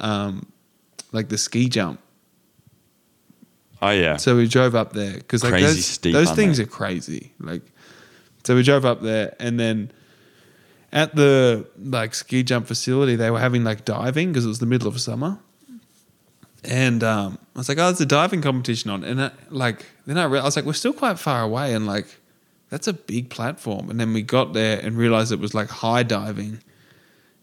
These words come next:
Speaker 1: I think it was
Speaker 2: Oh, so the
Speaker 1: twenty-seven meters, the platform.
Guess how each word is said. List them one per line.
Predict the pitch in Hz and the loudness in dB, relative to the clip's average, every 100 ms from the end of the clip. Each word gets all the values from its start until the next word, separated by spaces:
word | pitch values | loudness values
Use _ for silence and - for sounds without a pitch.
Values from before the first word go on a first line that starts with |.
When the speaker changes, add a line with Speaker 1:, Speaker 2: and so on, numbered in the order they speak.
| _ | _
Speaker 1:
I | 117 | -4
think | 120 151 156 | 2 2 4
it | 117 | 4
was | 135 117 - - - | 4 4 0 -6 0
Speaker 2:
Oh, | 104 104 | 2 2
so | - 101 | 0 0
the | 95 87 - _ _ - | 0 0 -4 _ _ -10
Speaker 1:
twenty-seven | - 139 147 151 147 135 - 123 120 120 113 110 | 0 2 4 4 4 2 -2 -2 0 0 0 0
meters, | 107 110 101 - - - _ _ _ _ _ _ _ _ _ _ _ - | 0 -2 -2 -6 -12 -16 _ _ _ _ _ _ _ _ _ _ _ -10
the | |
platform. | 120 120 - - 95 73 | -4 -2 -2 -4 -8 -8